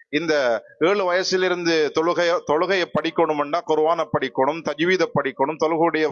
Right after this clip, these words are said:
ஃபர்லுகள், ஷுரூத்துகள், சுன்னத்துகள் எல்லாம் படிக்கணும். ஆனா பதினஞ்சு வயசு, ஒரு வயது வரும் வரைக்கும் எங்கட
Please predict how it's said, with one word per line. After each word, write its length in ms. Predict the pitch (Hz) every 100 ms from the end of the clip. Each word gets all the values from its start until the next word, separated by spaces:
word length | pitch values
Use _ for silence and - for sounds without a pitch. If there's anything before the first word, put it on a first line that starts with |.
| -
ஃபர்லுகள், 500 | 139 151 147 156 156
ஷுரூத்துகள், 560 | 151 147 156 156 151 165
சுன்னத்துகள் 640 | 151 165 170 - 160 180 185 - - -
எல்லாம் 300 | 151 196 190 175
படிக்கணும். 460 | 190 185 156 190 233 - -
ஆனா 320 | - 156 180 -
பதினஞ்சு 380 | 151 185 208 202
வயசு, 460 | 175 180 185 185 139 -
ஒரு 160 | 151
வயது 380 | 147 156 202 202
வரும் 240 | 185 196
வரைக்கும் 380 | 190 190 180 190
எங்கட 200 | 175 170